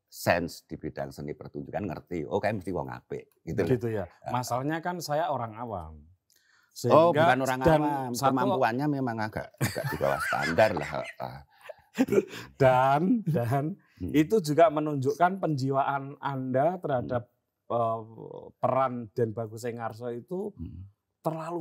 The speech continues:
Speaker 2: menjiwai, sehingga mungkin, Mak, di sehari-harinya bisa jadi begitu. Nyelekit nek ngomong, kabeh wong sing ditandangi kleru.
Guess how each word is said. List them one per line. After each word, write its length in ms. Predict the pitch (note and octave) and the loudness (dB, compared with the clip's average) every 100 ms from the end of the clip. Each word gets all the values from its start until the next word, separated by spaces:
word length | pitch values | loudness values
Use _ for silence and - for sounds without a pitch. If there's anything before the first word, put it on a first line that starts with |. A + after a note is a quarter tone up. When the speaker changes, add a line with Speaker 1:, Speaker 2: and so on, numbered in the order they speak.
| E3+ | -2
Speaker 2:
menjiwai, 640 | E3 C3+ D3 F#3+ G3 D#3 | -2 -2 -2 -2 -2 -4
sehingga 320 | C#3+ D3+ F3+ | -6 -8 -6
mungkin, 480 | G3 F#3+ F#3+ A3 A3 | -6 -6 -8 -6 -4
Mak, 240 | F#3 F#3+ - _ _ - - _ _ | -2 -4 -8 _ _ -20 -20 _ _
di 160 | - | -4
sehari-harinya 680 | D3 E3+ D#3+ D#3 D3+ F3 G#3+ | -2 -2 -2 0 -2 -2 -6
bisa 220 | F3 E3 | -6 -8
jadi 260 | D3+ D#3+ G3+ | -8 -6 -6
begitu. 600 | F3+ E3+ G#3 G3 D#3+ C#3+ C3 _ _ _ - _ | -8 -10 -10 -10 -16 -18 -20 _ _ _ -20 _
Nyelekit 680 | G3+ A3 G#3+ - A#3 A3 G#3+ | 4 4 4 -2 0 2 2
nek 180 | G#3 G3 | -2 -6
ngomong, 960 | G3 G3+ G3+ G3+ G3 G3 G3 G3 F#3 - _ _ | -6 -2 -2 -2 -2 -4 -6 -12 -16 -20 _ _
kabeh 340 | F3+ F3+ F3+ | 6 6 6
wong 200 | F3+ G3+ | 6 6
sing 160 | G3 F#3+ | 2 0
ditandangi 680 | D#3 D#3 E3 D#3 D#3 E3 F#3 | 0 4 6 6 2 0 -4
kleru. 960 | F#3+ F3 F3+ F#3+ G3+ F#3+ F#3+ F#3+ F#3 | -2 -2 -2 -2 -2 -2 -4 -6 -6